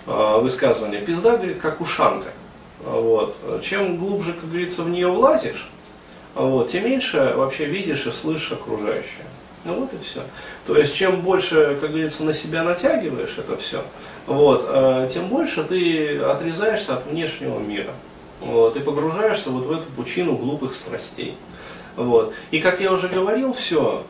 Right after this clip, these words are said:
ну, вот это вот подытаживая, э, подытоживая, э, все сказанное, все это происходит из одного, по сути, греха, а, вот, одного, э, заблуждения — это греха невежества. Вот.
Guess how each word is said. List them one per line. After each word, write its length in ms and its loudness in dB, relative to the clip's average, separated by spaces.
ну, 140 2
вот 160 -2
это 140 -2
вот 180 -2
подытаживая, 920 0
э, 360 2
подытоживая, 720 2
э, 440 -2
все 160 -4
сказанное, 600 -2
все 200 -2
это 140 -2
происходит 540 0
из 100 -2
одного, 560 2
по 80 -6
сути, 400 -6
греха, 460 -2
а, 160 6
вот, 300 4
одного, 1300 2
э, 40 -2
заблуждения — 680 -2
это 640 0
греха 520 -4
невежества. 640 -6
Вот. 360 -4